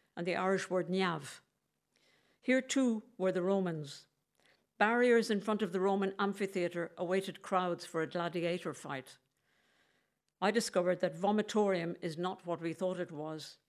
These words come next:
It's rather a crowd exit. Imperial crimson banners against grey stone reminded me how Hollywood epics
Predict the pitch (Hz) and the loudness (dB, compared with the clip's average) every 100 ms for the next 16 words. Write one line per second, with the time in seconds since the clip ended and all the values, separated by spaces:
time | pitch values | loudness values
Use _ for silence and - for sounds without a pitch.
0 | _ _ - 170 - 175 180 156 - 190 | _ _ -14 -8 0 0 0 -2 -2 0
1 | 170 - - 151 147 160 - - - - | 0 -2 -4 -4 -4 -8 -8 -18 -18 -20
2 | _ _ _ _ _ _ _ _ _ - | _ _ _ _ _ _ _ _ _ -6
3 | 190 247 254 226 - 220 220 190 185 180 | 0 4 6 6 4 4 4 4 2 2
4 | 180 175 165 147 165 165 - 190 190 180 | 2 0 -2 -2 -2 -4 -2 0 0 0
5 | - 185 180 165 160 - _ - 190 190 | 0 0 0 -4 -8 -18 _ -4 0 2
6 | 208 180 175 175 170 170 156 190 185 175 | 2 2 0 0 0 -2 0 0 0 -2
7 | 170 - 196 202 170 - - | -4 -2 0 2 -2 -4 -10